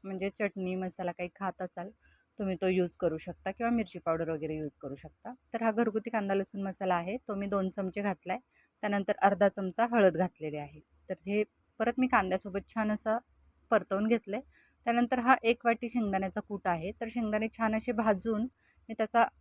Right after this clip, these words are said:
अ, थोडासा जाडसर असा कूट बनवलेला आहे. तर आता कूट आपल्याला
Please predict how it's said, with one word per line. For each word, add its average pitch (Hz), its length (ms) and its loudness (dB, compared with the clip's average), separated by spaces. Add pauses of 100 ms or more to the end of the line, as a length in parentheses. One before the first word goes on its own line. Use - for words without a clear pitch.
(160)
अ, 214 60 0
थोडासा 277 600 6
जाडसर 208 420 4
असा 185 180 -2 (440)
कूट 185 220 -4
बनवलेला 160 480 0
आहे. 185 260 -8 (2000)
तर 208 60 -2
आता 202 280 2 (120)
कूट 220 180 -2
आपल्याला 190 400 0